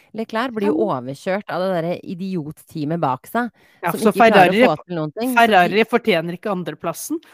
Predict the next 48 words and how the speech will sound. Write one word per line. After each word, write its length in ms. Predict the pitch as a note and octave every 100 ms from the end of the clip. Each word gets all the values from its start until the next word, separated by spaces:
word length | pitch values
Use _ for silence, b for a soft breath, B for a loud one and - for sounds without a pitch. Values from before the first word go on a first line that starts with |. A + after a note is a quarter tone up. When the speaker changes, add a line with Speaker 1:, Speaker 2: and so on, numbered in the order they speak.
| b
Speaker 2:
og 100 | F#3+
det 120 | A3
gjør 140 | F3+ D3+
ikke 160 | G#3 F3
Red 200 | D#3 -
Bull 100 | F#3+
heller. 200 | F3 G3+
Det 80 | G3+
er 80 | -
som 140 | G#3
la-, 380 | G3 D#3 C3+ D#3+
det 80 | F#3+
er 80 | F#3+
lagene, 400 | E3 C#3+ D#3+ C4
ikke 160 | - F3+
sjåførene, 640 | G#3+ - D#3+ A#2+ D#3 B3+ b b
som 160 | A3+
ikke 160 | G#3 -
fortjener 380 | F#3+ F3+ D#3 E3+
dette. 240 | - - - _ _ _ _ _ _ _
Speaker 1:
Ja, 140 | G3
det 140 | G#3 B3
er 300 | B3 - A3
helt 260 | A3+ G#3+
sant. 240 | G#3 G3+ - _
Helt 320 | - G3+ F#3+
sant, 220 | F3+ D#3+ D#3
faktisk. 500 | D#3 F#3 F#3 - _ _ _ _ _ -
Eh, 220 | G3 F#3+ -
og 840 | G3+ G3 F#3+ F#3+ F#3+ F#3 F#3+ F#3+ - F#3
akkurat 300 | - F#3+ -
nå 140 | G3+ G#3
så 220 | - G3+ F#3+
skulle 240 | - D#3+
jeg 80 | E3
helst 220 | D#3+ -
sett 80 | -
at 120 | D3 B2
en 140 | C3+
av 140 | C#3+ C#3+
Mercedes-førerne 840 | C#3+ - - C3+ - B2 A#2 B2+ C3
hoppet 220 | - A#2+
opp 80 | -
til 120 | D3
andreplass, 480 | D3+ D3+ - E3+ -
<laughs> 60 | A3
men 140 | G#3+
det 80 | G3